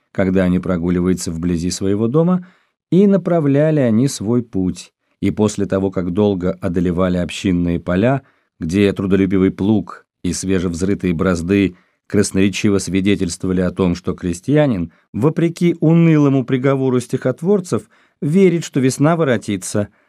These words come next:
достигли они, наконец, вершины самой большой горы, которая разделяла Аперкросс и Уинтроп, и вскоре у подножия её, по другую сторону, им открылся Уинтроп.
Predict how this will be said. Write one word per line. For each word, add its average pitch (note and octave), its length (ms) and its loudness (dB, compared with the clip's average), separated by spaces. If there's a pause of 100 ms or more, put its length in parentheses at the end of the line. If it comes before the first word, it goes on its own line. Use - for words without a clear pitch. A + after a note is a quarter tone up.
достигли A2 540 -2
они, F#2 140 2
наконец, F#2 420 -2
вершины F2+ 380 -2
самой E2+ 280 -2
большой F2+ 360 -2
горы, F3+ 400 2 (180)
которая D#3 400 2
разделяла D3 480 2
Аперкросс C#3+ 800 -2
и C#3 120 4
Уинтроп, C3+ 560 4 (400)
и C#3+ 80 4
вскоре F#3 340 2
у E3 80 2
подножия F3 640 2
её, D#3+ 460 2 (260)
по A2+ 80 2
другую A2 380 2
сторону, E3+ 600 2 (240)
им A3 160 6
открылся C3 720 -2
Уинтроп. E2 500 -2